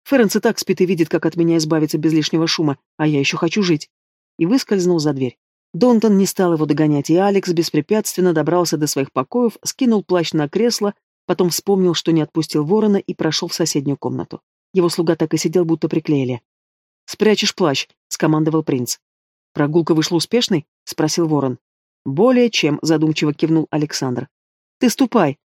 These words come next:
не стой столбом и сделай, наконец, то, что я приказывал. Поработай над поддержкой со стороны армии, только аккуратно. Ференс, может, и недальновиден, но не глуп. Заметит наше ухищрение, думать не станет. Казни это дело с концом». «Понял вас, ваше величество»,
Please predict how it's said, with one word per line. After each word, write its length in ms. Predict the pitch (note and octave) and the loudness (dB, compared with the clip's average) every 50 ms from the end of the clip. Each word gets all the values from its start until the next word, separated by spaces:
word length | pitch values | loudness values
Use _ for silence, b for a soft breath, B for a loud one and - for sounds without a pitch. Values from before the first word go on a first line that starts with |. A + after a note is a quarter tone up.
| _ _ _ | _ _ _
не 120 | F#3+ G#3+ | 0 0
стой 180 | G3+ - D#4 C4+ | 2 2 0 0
столбом 460 | G#3+ - A3+ A3+ G3+ F#3 F3 D3+ D3+ | 2 0 -2 -2 0 0 2 2 2
и 40 | D#3 | 0
сделай, 260 | D#3 D#3+ C#4 D4 A#3 | 2 2 2 2 4
наконец, 360 | F#3 E3 - D#3+ D#3+ D#3 C#3+ - | 2 2 2 2 2 2 0 0
то, 120 | - D#3+ | -2 -2
что 140 | D3 - E3 | -2 0 0
я 140 | D#3+ D#3 D3 | 0 0 2
приказывал. 520 | - F#3+ F3+ - D3 C3 C3+ C3 C3+ C#3+ - _ _ _ _ _ _ | 0 -2 0 0 -2 -2 0 -2 -2 -4 -4 _ _ _ _ _ _
Поработай 460 | - F#3 F#3 F#3 F#3 G#3+ G#3+ - F3+ | 0 2 2 2 2 0 0 0 2
над 180 | E3 E3 D3+ - | 0 0 0 0
поддержкой 500 | - D#3 D#3 D3+ G3 G#3+ - - - F3+ | -4 -4 -2 0 0 0 0 0 -2 -2
со 120 | - F3+ | 0 -2
стороны 360 | D#3+ - - E3+ E3+ F3+ F#3+ - | -2 0 -2 0 2 2 0 0
армии, 360 | - F3 E3+ D3+ D3 C#3+ C#3+ - _ _ _ _ _ | 0 0 0 2 0 0 -2 -6 _ _ _ _ _
только 340 | - E3+ E3+ F3 - A3 | 2 2 2 2 0 -2
аккуратно. 640 | - - G3 - - A#3 G#3 F3+ D3+ - D3+ D3 D3+ - _ _ _ _ _ _ _ | -2 -2 -4 -2 0 0 0 0 0 0 0 -2 -2 -4 _ _ _ _ _ _ _
Ференс, 380 | - - G3 F#3 F3+ E3+ D#3 - | -4 -2 2 2 2 2 2 2
может, 280 | E3+ E3+ E3 E3+ D#3+ - _ | 2 2 2 2 0 0 _
и 60 | F3+ | 0
недальновиден, 720 | F3+ F3 D#3+ E3 E3 E3 E3+ G3+ A3+ B3 F#3+ F3 D#3 D#3 _ _ _ _ | 2 2 2 2 2 2 2 2 2 2 2 2 0 0 _ _ _ _
но 140 | F3+ F3+ F3 | 0 2 2
не 120 | F3 E3 | 2 2
глуп. 320 | D3+ D#3+ D3+ C#3 B2+ - - _ _ _ _ _ | 2 0 -2 -2 -6 -10 -20 _ _ _ _ _
Заметит 440 | D3+ D3 E3 F#3 A3 G#3+ - D#3+ - | -2 0 2 2 2 2 0 0 0
наше 220 | D#3+ D3 - - | 0 -2 -2 -4
ухищрение, 640 | - - - - F3 - A3+ B3 A#3+ G#3 E3 C3+ - - _ _ _ _ | -6 -8 -6 -6 -4 -2 2 2 4 4 2 2 0 -6 _ _ _ _
думать 300 | - F3 F#3 F3+ E3+ E3 | 0 0 2 2 2 2
не 100 | F3+ F3+ | 2 0
станет. 380 | E3 - - D3 C3 B2 - _ _ _ _ | 0 0 -2 -2 -4 -4 -8 _ _ _ _
Казни 320 | _ - F3 F3+ F3+ B3 C4 | _ 2 4 4 4 2 2
это 120 | - E3 | 2 0
дело 220 | C#3 D#3+ D#3 D3+ C#3 | 0 2 0 0 0
с 60 | - | -2
концом». 380 | - C3 B2+ - - A#2+ A#2 - _ _ _ _ _ _ _ | -4 -4 -4 -2 -4 -6 -6 -6 _ _ _ _ _ _ _
«Понял 260 | - A3 A3+ A3 G3+ | 2 4 4 4 4
вас, 240 | E3 D3+ C3 - - | 2 2 -2 -2 -4
ваше 240 | - C#3+ C#3+ - D3+ | -4 -4 -4 -2 0
величество», 500 | D3+ D3 C#3 C3 - - - - C3+ C3 | 0 0 0 -2 -4 -10 -6 -6 -6 -6